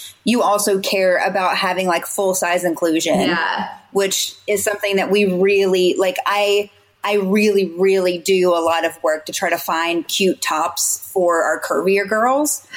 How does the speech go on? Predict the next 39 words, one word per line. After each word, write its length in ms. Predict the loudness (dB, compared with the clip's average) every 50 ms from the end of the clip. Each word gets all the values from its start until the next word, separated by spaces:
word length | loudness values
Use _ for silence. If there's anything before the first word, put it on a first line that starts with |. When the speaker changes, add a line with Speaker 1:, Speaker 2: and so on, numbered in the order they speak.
| -16 -16 -10 -6
Speaker 2:
That 160 | -4 -2 0
Speaker 1:
because 180 | 0 0 0 0
of, 100 | 0 0
Speaker 2:
actually 160 | 0 0 0
look 140 | 0 0 0
Speaker 1:
like 120 | 0 0
Speaker 2:
good 180 | 0 -2 0 0
on 160 | 0 0 0
different 300 | -2 -2 -4 -4 -4 -2
Speaker 1:
Yeah. 120 | 0 0 0
Speaker 2:
bodies, 260 | 0 0 0 0 0
not 180 | 0 -2 -2
just 220 | -2 -2 -2 -2 -2
our 180 | -2 -2 -2
and 100 | -2 -2 -2
different 200 | -4 -2 -2 0
Speaker 1:
Yeah. 120 | 0 0 0
Speaker 2:
sizes. 280 | -2 -2 -2 0 0 0
No, 160 | 0 0 0 0
that's 300 | 0 0 -2 -2 -2 -2
one 80 | -2 -2
of 100 | 0 0
the 60 | 0
reasons 260 | 0 0 0 0 0 0
that 100 | 0 -2
I 80 | -2
definitely 360 | -2 -2 -2 -4 -2 -2 -2 0
wanted 200 | 0 0 0 0
to 100 | -2 -2
talk 240 | -2 -2 -4 -4 -2
to 80 | -2 -2
you 40 | 0
guys, 280 | 0 0 -2 -2 -2
because 380 | -4 -2 -2 -2 0 -2 -2 -4 -6 -6
anyone 480 | -4 -2 -2 0 0 0 0 0 0 2
who 400 | 2 2 2 2 2 2 0 0
shops 320 | 0 -2 -2 -2 -2 -2
with 120 | -4 -4 -4
us 500 | -2 -2 -2 -4 -4 -6 -10 -12 -16